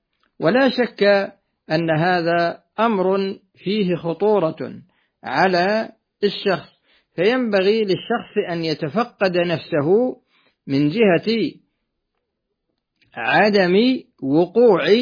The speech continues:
خلل منه في باب الواجبات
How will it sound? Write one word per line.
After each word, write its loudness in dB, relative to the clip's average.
خلل 0
منه 0
في 4
باب 2
الواجبات 0